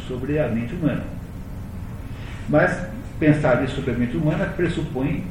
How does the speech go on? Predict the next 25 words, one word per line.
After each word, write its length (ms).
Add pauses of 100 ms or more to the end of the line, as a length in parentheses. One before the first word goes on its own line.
(140)
que 80
você 540
concorde 800
exatamente 580
com 120
Nietzsche. 300
Nietzsche, 460 (400)
eh, 60
não 220
viu 340
ao 100
século 380
vinte, 300
né? 360
Nietzsche 200
morreu, 280
acho 120
que 80
em 40
mil 180
oitocentos 340
e 40
noventa 300
e 60
nove. 260